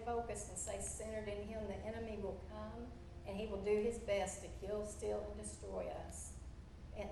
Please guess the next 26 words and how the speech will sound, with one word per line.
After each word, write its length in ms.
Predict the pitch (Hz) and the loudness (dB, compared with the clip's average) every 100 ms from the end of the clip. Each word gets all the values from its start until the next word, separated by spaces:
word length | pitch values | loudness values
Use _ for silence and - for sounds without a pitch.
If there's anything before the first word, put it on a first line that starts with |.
| 196 | 2
not 180 | 190 214 | 4 6
only 260 | 285 269 | 6 6
in 100 | 190 | 4
the 80 | 170 - - - - - | 0 -4 -6 -8 -8 2
tough 160 | 202 180 | 4 4
seasons, 440 | - 185 - - - | 0 -2 -2 -2 2
but 100 | - | 4
also 380 | - - - - | 4 4 0 -2
in 180 | - - | -4 6
the 120 | 214 | 6
good 80 | 277 | 6
seasons. 220 | - - - - - - - | 2 -2 -4 -6 -8 -10 -8
So 200 | - - 180 | 0 2 4
we 60 | 208 | 4
have 120 | 208 | 4
to 60 | |
be 120 | 202 - | 2 2
solid 600 | - 220 214 226 175 175 - - - - | 4 8 10 10 8 2 -2 -6 -8 -2
in 120 | 202 | 2
knowing 280 | 196 196 196 196 | 6 8 8 4
who 60 | 185 | 4
God 300 | 190 208 226 226 208 | 8 10 10 8 6
is 140 | 202 | 4
and 100 | 190 190 | 0 0
who 140 | 202 | 2
our 200 | 196 - | 2 2